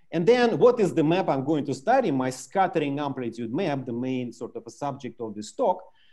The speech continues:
Well, it's the map from the complex torus of actually dimension G, and remember G is n minus three, so it's a, it's a G dimensional torus, to M zero n, well, which is also have dimension, the same dimension, because M, dimension of M zero n is n minus three.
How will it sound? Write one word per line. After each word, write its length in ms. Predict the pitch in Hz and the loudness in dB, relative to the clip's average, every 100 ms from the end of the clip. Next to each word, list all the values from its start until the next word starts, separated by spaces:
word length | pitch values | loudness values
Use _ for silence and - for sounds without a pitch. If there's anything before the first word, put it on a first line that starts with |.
| - - - | -20 -20 -4
Well, 480 | 302 208 269 - - | 0 2 0 -4 -10
it's 200 | 208 - | -10 -4
the 100 | 196 | -2
map 400 | 262 247 262 - _ - | 0 0 -4 -8 _ -6
from 160 | 165 | -2
the 80 | 151 | -2
complex 480 | 165 220 220 180 - | 0 -2 0 -2 -2
torus 520 | - 185 160 - - _ _ _ _ - | 0 2 0 -8 -18 _ _ _ _ -12
of 200 | 123 - _ _ - | -12 -12 _ _ -10
actually 300 | 131 131 127 | -10 -8 -12
dimension 500 | 117 123 139 135 110 | -8 -6 -6 -6 -8
G, 380 | 107 151 135 175 117 | -4 -2 -2 -4 -12
and 100 | 110 | -10
remember 400 | 113 123 135 117 | -8 -6 -6 -8
G 260 | - 143 | -8 -4
is 120 | 135 - | -4 -6
n 140 | 127 | -8
minus 420 | 123 117 107 - | -6 -6 -8 -12
three, 400 | - 156 120 143 | -8 -6 -6 -8
so 140 | - 107 | -12 -16
it's 120 | 107 | -14
a, 80 | 101 - | -16 -16
it's 140 | 113 107 | -18 -16
a 20 | |
G 160 | 95 131 | -12 -10
dimensional 460 | 120 113 110 101 - | -8 -10 -12 -16 -8
torus, 340 | 175 120 127 _ _ _ _ - | -6 -6 -8 _ _ _ _ -8
to 120 | 147 | -2
M 120 | 226 | 0
zero 260 | 220 311 302 | 2 2 2
n, 380 | 233 202 302 185 | 2 0 -2 0
well, 200 | 220 196 | 0 0
which 140 | - | -2
is 180 | 277 294 | -4 0
also 320 | 370 349 214 | 0 0 0
have 160 | 165 139 | 0 0
dimension, 560 | 143 139 127 131 117 | 0 0 -2 -4 -8
the 80 | 113 | -8
same 220 | - 190 | -4 -2
dimension, 480 | 170 269 320 - 107 | 0 0 -2 -4 -10
because 340 | 104 110 127 131 | -10 -8 -8 -8
M, 160 | 131 | -10
dimension 360 | 127 127 165 160 | -6 -6 -6 -8
of 100 | 139 | -8
M 140 | 151 | -6
zero 280 | 131 139 135 | -4 -2 -2
n 220 | 135 190 | -4 -4
is 100 | 160 - | -8 -8
n 160 | 143 | -6
minus 400 | 151 151 151 151 | -4 -4 -6 -10
three. 380 | - 214 127 - | -8 -4 -4 -6